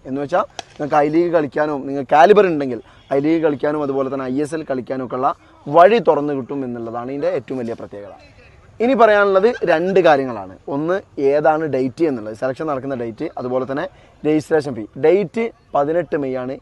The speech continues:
ഈ മാസം പതിനെട്ടാം തീയതി കണ്ണൂർ ജവഹർ മുനിസിപ്പൽ സ്റ്റേഡിയത്തിൽ വെച്ചാണ് ട്രയൽസ് നടക്കാൻ പോകുന്നത്. ബാക്കി പല ക്ലബ്ബുകളുടെയും സെലക്ഷൻസ് നടക്കുമ്പോൾ, ഈ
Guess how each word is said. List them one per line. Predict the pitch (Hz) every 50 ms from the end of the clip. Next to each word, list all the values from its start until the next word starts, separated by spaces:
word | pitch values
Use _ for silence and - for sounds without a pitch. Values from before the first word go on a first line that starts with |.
| - - 131
ഈ | 131 135 139
മാസം | 131 127 - - 165 202 - _ - - _ _ _ -
പതിനെട്ടാം | 139 139 156 165 156 - 165 165 165 139
തീയതി | 143 143 139 127 135 170 - - _ _ _ _ -
കണ്ണൂർ | 139 139 143 156 165 185 196 - - 208 226 131
ജവഹർ | 135 131 135 143 151 165 196 160
മുനിസിപ്പൽ | 143 139 123 123 135 151 147 143
സ്റ്റേഡിയത്തിൽ | - - 139 131 135 127 135 131 127
വെച്ചാണ് | 117 - 139 160 - - -
ട്രയൽസ് | 151 139 135 131 135 135
നടക്കാൻ | 127 123 131 127 127
പോകുന്നത്. | 123 120 120 123 151 190 - _ _ _ _ _ _ _ _ - 143
ബാക്കി | 160 165 180 190 160 - 220 233 233 180 -
പല | 175 165 165 165 143 165
ക്ലബ്ബുകളുടെയും | 156 143 139 139 165 170 160 156 147 147 143 147 151 156 151 -
സെലക്ഷൻസ് | - 139 135 127 - 156 151 143 143 143
നടക്കുമ്പോൾ, | 131 120 127 - 131 123 120 123 135 - - _ _ _ _ _ -
ഈ | 147